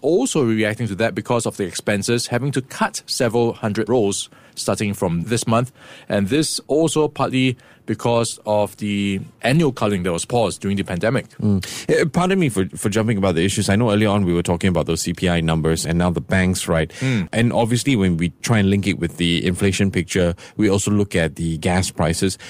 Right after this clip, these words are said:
Speaker 2: Is there anything worth paying attention to where rent or even, uh, mortgages are concerned in
Speaker 1: Yeah,
Speaker 2: this
Speaker 1: that's
Speaker 2: space?
Speaker 1: a very good point because that is a huge part of the economy. And when you talk about interest rates going up, that is typically not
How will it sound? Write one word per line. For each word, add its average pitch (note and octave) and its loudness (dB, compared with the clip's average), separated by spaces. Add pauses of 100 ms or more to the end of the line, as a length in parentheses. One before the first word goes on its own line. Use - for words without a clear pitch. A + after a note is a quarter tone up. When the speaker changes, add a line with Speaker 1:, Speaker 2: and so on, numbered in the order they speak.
(280)
Speaker 2:
Is C3+ 0
there F3+ 2
anything C3 2
worth G#2 0
paying G#2 2
attention F#2 0
to F#2 0
where E2 0
rent F2+ -2
or E2 0
even, F#2+ 0
uh, D#2+ 0
mortgages F#2+ 0
are E2 0
concerned D#2+ -2 (180)
in G2+ 2
Speaker 1:
Yeah, A#2+ 2
Speaker 2:
this F3 0
Speaker 1:
that's A#3+ 2
Speaker 2:
space? - -2
Speaker 1:
a F3+ 2
very D3 0
good C#3+ -4
point A2+ 0
because A#2+ -2
that C#3+ -2
is C3+ 0
a A2+ 0 (360)
huge D3 0
part A#2 0
of F#2+ -4
the F2+ -4
economy. C3 -2 (320)
And B2+ 2
when B2+ 2
you C3+ 2
talk C#3+ 0
about B2+ 0
interest A#2+ -2
rates G2+ -2
going G2+ -2
up, G2 -6
that C#3+ 0
is C3 0
typically B2+ -2
not A#2+ 2